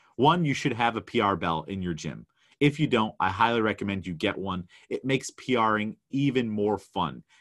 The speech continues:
You get to hit that weight, whatever it be, a back squat, uh, a, a front squat, a snatch, a clean and jerk. It could even be a CrossFit workout. Maybe you P R your Fran time.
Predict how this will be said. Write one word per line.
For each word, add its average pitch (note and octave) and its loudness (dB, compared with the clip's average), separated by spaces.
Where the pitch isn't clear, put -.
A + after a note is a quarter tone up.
You G#2+ -4
get B2 0
to G2 0
hit D3 -2
that A2+ 0
weight, C3+ -2
whatever B2 2
it F#2+ -6
be, B2 0
a F#2 2
back G#2+ 0
squat, G#2 0
uh, - -8
a, D#2 -4
a - -10
front A#2 -2
squat, G2+ 0
a E2 -6
snatch, - -2
a G2+ -6
clean A#2+ -4
and G#2+ -4
jerk. A2 0
It C3 2
could B2+ 0
even A2+ 0
be A2+ 2
a F#2 0
CrossFit A#2 0
workout. A2 0
Maybe A2+ 0
you G#2+ 0
P A#2 -2
R G#2+ 2
your F2+ -2
Fran G#2+ -4
time. G2+ -2